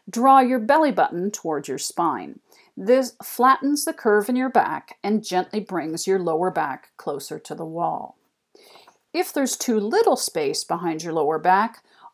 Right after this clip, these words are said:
arch your back just enough so that your hand can slide behind you. Walk away from the wall while holding a proper posture. Then return to the wall to check whether you kept a correct posture."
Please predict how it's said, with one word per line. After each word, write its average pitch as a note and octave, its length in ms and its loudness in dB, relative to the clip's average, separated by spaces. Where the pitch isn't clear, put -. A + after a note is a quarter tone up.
arch - 320 4
your G4 100 6
back F3 400 -2
just - 340 0
enough A3+ 440 2
so - 220 -2
that A3+ 180 0
your A#3+ 100 0
hand E3+ 400 -4
can G3 220 -4
slide E3 420 -6
behind E3 500 -4
you. - 220 -12
Walk C4+ 320 4
away G#3+ 340 6
from G#3 240 2
the A#3 80 4
wall E3 640 4
while F3+ 160 6
holding F#3 400 -2
a F#3 60 -2
proper - 360 -2
posture. - 680 -2
Then G3+ 380 0
return G#3+ 580 0
to F#3 140 -8
the F3 80 -4
wall D#3+ 340 2
to - 160 -12
check A#3 320 -2
whether A#3 220 0
you B3+ 160 -2
kept - 420 -8
a F#3+ 80 0
correct D#3 520 -4
posture." - 580 -2